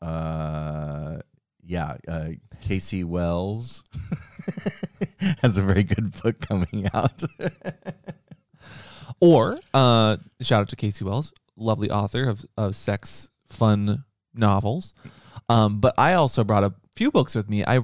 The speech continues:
Speaker 2: I brought, uh, Dossie Easton's, uh, one of the, the authors of The Ethical Slut, just came out with the topping book and the bottoming book.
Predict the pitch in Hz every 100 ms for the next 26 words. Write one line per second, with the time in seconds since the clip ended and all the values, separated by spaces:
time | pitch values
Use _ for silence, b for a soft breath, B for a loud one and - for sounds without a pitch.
0 | - 120 123 120 - 110 110 104 110 131
1 | 147 123 127 - 165 - - - 113 104
2 | 98 104 120 107 113 107 95 - - 110
3 | 110 104 - 107 98 101 101 - - 110
4 | - - - 175 - b b b - 117
5 | - 117 110 - - 107 107 101 98 -
6 | - 139 165 165 185 - - 160 214 196
7 | 190 180 185 247 98 98 92 151 -